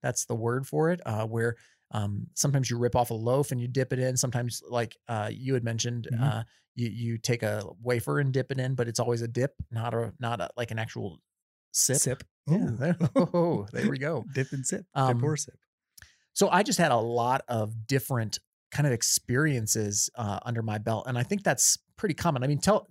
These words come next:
Speaker 1: Kyle, why don't you a-, answer that
Speaker 2: Mm-hmm.
Speaker 1: question too? Like, you've been, I mean, you've worked in churches, you've, uh, been congregant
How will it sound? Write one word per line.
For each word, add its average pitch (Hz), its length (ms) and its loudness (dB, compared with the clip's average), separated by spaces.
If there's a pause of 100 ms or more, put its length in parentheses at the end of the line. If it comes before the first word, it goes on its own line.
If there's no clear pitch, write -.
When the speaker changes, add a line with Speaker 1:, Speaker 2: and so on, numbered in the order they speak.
(120)
Speaker 1:
Kyle, 165 220 2
why 160 100 4
don't 139 160 -2
you 170 140 4 (140)
a-, 113 240 -2
answer 123 180 -2
that 135 80 6
Speaker 2:
Mm-hmm. 208 80 6
Speaker 1:
question 120 280 0
too? 165 180 2
Like, 110 200 0 (380)
you've 156 340 0
been, 120 320 2 (140)
I 123 100 -2
mean, 120 140 -2
you've 117 140 -2
worked 120 220 0
in 147 100 0
churches, 151 480 0
you've, 117 300 -2
uh, 104 340 -2
been 110 200 -6
congregant 135 580 -4